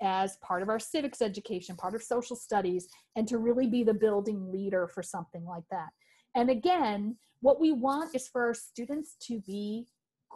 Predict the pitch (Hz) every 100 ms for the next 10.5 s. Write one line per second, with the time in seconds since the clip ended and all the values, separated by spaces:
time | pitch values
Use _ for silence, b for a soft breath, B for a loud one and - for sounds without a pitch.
0 | 233 - _ _ _ - - 254 - -
1 | - - 208 254 269 269 285 302 220 226
2 | 247 240 233 220 208 - 226 220 214 -
3 | 220 214 220 196 - 214 196 175 233 277
4 | 320 285 269 - _ _ _ _ - 190
5 | 208 226 226 220 208 208 202 - 208 175
6 | 180 - - _ _ _ _ _ _ _
7 | _ 220 220 214 - 214 208 180 175 160
8 | - - - _ _ _ _ _ _ _
9 | _ _ _ _ _ _ _ b b b
10 | b 302 330 - -